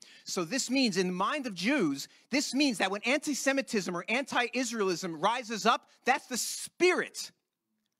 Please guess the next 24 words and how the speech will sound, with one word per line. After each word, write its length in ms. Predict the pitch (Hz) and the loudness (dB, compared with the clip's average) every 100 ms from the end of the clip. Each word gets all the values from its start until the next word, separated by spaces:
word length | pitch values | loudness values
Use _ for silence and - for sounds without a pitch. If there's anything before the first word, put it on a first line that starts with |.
| _ _ - | _ _ -4
of 100 | 208 | 0
Amalek. 560 | 202 180 127 - - - _ _ _ _ _ _ _ - | 0 0 -6 -10 -16 -20 _ _ _ _ _ _ _ -6
The 80 | |
spirit 800 | 190 - - - 311 233 147 - - _ _ _ - | -4 -2 -4 2 4 4 2 -4 -20 _ _ _ -4
of 140 | 190 175 | -2 0
Amalek. 380 | 165 135 98 - - | -2 -2 -8 -10 -4
And 140 | 240 | 0
I 140 | 254 311 | 0 0
will 140 | 311 | -4
say 280 | - 269 254 | 0 2 4
that 160 | 233 | 2
when, 240 | 226 220 190 | 0 -4 -2
when, 260 | 208 208 202 | 0 0 -2
when 240 | 190 208 202 | -2 -2 0
a 100 | 208 | -2
spirit, 440 | 190 - 262 262 220 | -2 -2 0 2 4
not 160 | 240 | 2
just 200 | - 247 233 | 0 -4 -2
of 80 | |
anti-Semitism, 840 | 226 220 196 - 269 262 202 - 165 | 0 0 -2 -2 -2 -4 -6 -8 -4
but 160 | 202 | -4
a 20 | |
spirit 300 | 190 - 269 | -4 -4 -2
against 560 | 220 - 247 302 - - | -2 2 2 2 0 -12